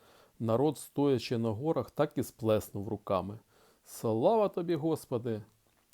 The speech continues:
Кирило, вбивши Змія, визволив князівну і віддав князеві. Князь не знав, як йому й дякувати, та вже саме відтоді і почало зватися те урочище, де Кирило жив,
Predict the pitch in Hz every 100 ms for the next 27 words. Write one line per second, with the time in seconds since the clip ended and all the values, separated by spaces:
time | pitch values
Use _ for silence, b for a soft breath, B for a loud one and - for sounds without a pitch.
0 | - - 127 185 226 110 107 120 110 120
1 | 113 123 104 110 104 101 117 196 123 113
2 | 104 117 120 170 226 196 180 - b b
3 | b 226 196 131 107 131 143 - 107 95
4 | 92 98 92 110 _ _ _ - 131 208
5 | 262 160 143 127 151 147 117 131 - 117
6 | 113 107 98 104 95 - 95 95 - 190
7 | - b b b - 123 123 170 214 -
8 | 170 147 123 120 - 214 226 190 - _
9 | _ _ 156 165 147 - 127 110 104 104
10 | 120 - - 117 - 117 123 110 190 -
11 | 196 - 170 156 - 160 160 156 143 120
12 | 135